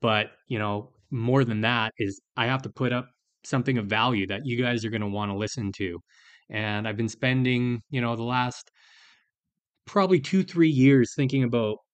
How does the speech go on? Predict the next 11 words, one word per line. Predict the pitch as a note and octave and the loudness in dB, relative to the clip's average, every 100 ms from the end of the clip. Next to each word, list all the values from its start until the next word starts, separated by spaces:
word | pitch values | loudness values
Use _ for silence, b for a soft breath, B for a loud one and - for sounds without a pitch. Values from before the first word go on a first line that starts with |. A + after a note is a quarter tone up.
| - | -4
what | B2+ E3 | 0 2
it | D#3+ | 2
is | C#3+ C3+ | 2 2
I | B2+ | 0
could | A2 G#2+ G2 | -2 -6 -4
do | G#2+ F2+ | -2 -2
because, | G2 G2 A2+ G#2 G2 - _ | -6 -2 0 -2 -4 -14 _
uh, | D#3 A#2 A#2+ _ | -12 -12 -16 _
the, | A#2 A2+ G#2+ B2+ - | -8 -8 -8 -14 -10
for | - | -2
me | A#2+ B2+ C3+ C3+ C3+ C3 | 2 4 6 6 4 0